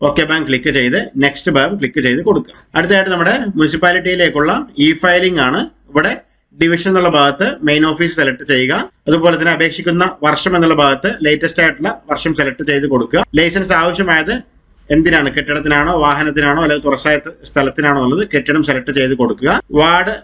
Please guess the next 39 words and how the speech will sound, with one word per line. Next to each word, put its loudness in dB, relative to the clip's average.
വർഷം 0
എന്നുള്ള 2
ഭാഗത്ത് 2
ഏതാണ് 0
വാർഡിന്റെ 2
വർഷം -4
സെലക്ട് 0
ചെയ്ത് 0
സോണൽ 4
ഓഫീസ് 0
മെയിൻ 2
തന്നെ 2
സെലക്ട് -2
ചെയ്ത് 0
വാർഡ് 2
നമ്പർ 0
ഏത് 0
വാർഡിലാണ് 0
ഒരു 0
ബിൽഡിംഗ് 0
ഉള്ളത് 0
സെലക്ട് -2
ചെയ്ത് 0
കൊടുക്കുക. -2
ഡോർ 4
നമ്പർ 0
ടൈപ്പ് 0
ചെയ്ത് -2
കൊടുക്കുക. 0
ഡോറിന്റെ 4
സബ്ഡിവിഷൻ -2
നമ്പർ 2
എ 4
ബി 0
സി 0
കാര്യങ്ങളൊക്കെ 0
ഉണ്ടെങ്കിൽ 0
അത് 2
സെലക്ട് -2